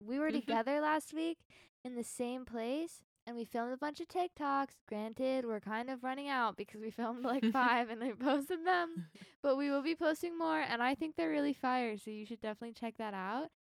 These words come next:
Speaker 1: And I
Speaker 2: Do
Speaker 1: can
Speaker 2: that.
Speaker 1: finally say loud and proud that we have a TikTok
Speaker 2: <laughs>
Speaker 1: and not, like, feel scared about saying it because we hadn't posted anything yet.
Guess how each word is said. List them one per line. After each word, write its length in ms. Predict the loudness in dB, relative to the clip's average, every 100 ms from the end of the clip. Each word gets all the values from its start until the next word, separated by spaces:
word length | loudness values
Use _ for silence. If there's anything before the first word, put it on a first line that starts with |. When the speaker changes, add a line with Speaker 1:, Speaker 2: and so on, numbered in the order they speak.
| _
Speaker 1:
And 80 | -4
I 40 | -2
Speaker 2:
Do 80 |
Speaker 1:
can 80 | -2
Speaker 2:
that. 140 | -6 -2
Speaker 1:
finally 680 | 0 -2 -4 -6 -6 -6 -10 -8
say 180 | -6 -4
loud 240 | -4 -4
and 160 | -6 -10
proud 480 | -8 -4 -4 -4
that 100 | -4
we 120 | -4 -4
have 180 | -4
a 60 | -6
TikTok 680 | -10 -16 -16 -10 -6 -4 -6 -10
Speaker 2:
<laughs> 220 | -12 -8 -4
Speaker 1:
and 340 | -2 -2 0
not, 260 | 0 2 2
like, 240 | 0 0
feel 380 | -4 -2 0 0
scared 340 | -2 -6 -6 -4
about 240 | -4 -4
saying 360 | -8 -10 -10 -12
it 120 | -12
because 260 | -12 -12
we 100 | -10
hadn't 260 | -8 -8 -10
posted 340 | -10 -10 -8
anything 360 | -8 -8 -10 -8
yet. 240 | -6 -6